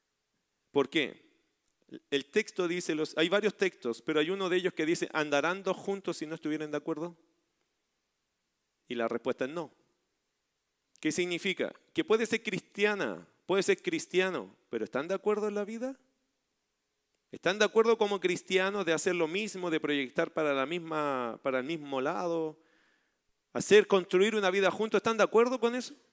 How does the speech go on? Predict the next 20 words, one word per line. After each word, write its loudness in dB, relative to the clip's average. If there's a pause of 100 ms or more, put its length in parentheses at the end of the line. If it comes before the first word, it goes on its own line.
(1500)
Porque 2
hay 8
algunos 4
que 2
quieren 2
ser 0
misioneros 2
prácticamente 2
y 0
otros 4
quieren 4
ser 6
empresarios. 4
Sus 2
vidas 6
son 2
totalmente 4
distintas, 2
sus 0
intereses. 4